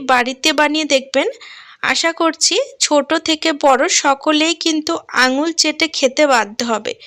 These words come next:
এই রেসিপিটি খেতে এতটাই সুস্বাদু হয়। এদিকে ঝোল ভালো মতো ফুটে গেছে। এখন মটরশুঁটির এই টুকরোগুলো ঝোলের মধ্যে ঢেলে দিচ্ছি। এবার ভালো করে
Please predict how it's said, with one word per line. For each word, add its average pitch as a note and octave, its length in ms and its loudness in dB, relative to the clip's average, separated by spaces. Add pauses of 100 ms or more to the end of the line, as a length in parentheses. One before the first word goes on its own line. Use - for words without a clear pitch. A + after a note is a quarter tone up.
(440)
এই E4 180 4
রেসিপিটি D#4+ 520 -2 (100)
খেতে D#4 300 -2 (120)
এতটাই C#4+ 680 0
সুস্বাদু B3 600 -2
হয়। A3 260 -2 (760)
এদিকে E4 400 -2
ঝোল D#4+ 400 2
ভালো C#4 320 0
মতো C#4+ 280 -2 (100)
ফুটে D4 440 0
গেছে। C#4 340 2 (880)
এখন B3+ 360 -6 (880)
মটরশুঁটির D4+ 680 -2
এই F4+ 180 0
টুকরোগুলো C#4+ 640 0 (240)
ঝোলের C4+ 340 4
মধ্যে C#4 320 0
ঢেলে B3 320 2
দিচ্ছি। C4 420 -2 (920)
এবার C#4 300 2 (520)
ভালো B3+ 340 0
করে C#4 300 4